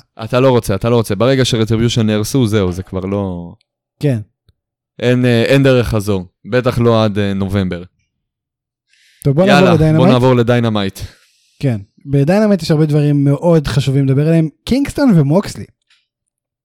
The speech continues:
Speaker 2: בפרומואים מצוינים, שמוכיחים ומסבירים למה כולם רוצים אותם כל כך בפיוד על אליפות הראשית. אה, הקרב שלהם יהיה קרב I Quit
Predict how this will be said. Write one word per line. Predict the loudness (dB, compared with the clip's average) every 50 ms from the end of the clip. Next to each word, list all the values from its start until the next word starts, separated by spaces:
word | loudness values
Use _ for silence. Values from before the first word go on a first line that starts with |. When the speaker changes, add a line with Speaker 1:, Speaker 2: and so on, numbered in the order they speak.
| _ _ _ _ -4
Speaker 2:
בפרומואים | -4 -4 -2 -2 -2 0 2 2 2 0
מצוינים, | -2 -2 -4 -4 -2 0 0 0 -2 -2 -6 _ _ -20
שמוכיחים | -8 -6 -4 -2 -2 -2 -2 -4 -2 0 0 0 0 -2 -6 _ _ _ _ _ _ _ _ _ _ -4
ומסבירים | -4 -2 0 -2 -2 -2 -2 -2 0 2 0 0 0 -4 -10 _ _ _ _ _ _ _ _ _ _
למה | -2 0 0 0 0 0 0 -2
כולם | -2 -2 -2 0 0 0 0 0 0 0
רוצים | 0 0 0 0 0 0
אותם | 0 0 0 0 -2 0
כל | -2 -2 -2
כך | 0 -2 -2 0
בפיוד | 0 -2 0 0 2 2 2 0 -2 -6 -14 -8
על | -4 -4 -2
אליפות | -2 -2 -2 -2 0 -2
הראשית. | 0 -2 -4 -2 0 0 0 -2 -2 -8 _ _ -20 -20 -20 _ _ _ _ _ _ _ _ _ -8
אה, | -4 -4 -2 -2 -4 -6 _ _ _ _ _ _ _ _ -4
הקרב | -4 -2 0 -2 -2
שלהם | -2 -2 0 0 0
יהיה | 0
קרב | 0 0 0 0 2
I | 2 0 0 0
Quit | 0 0 0 -2 -6 -18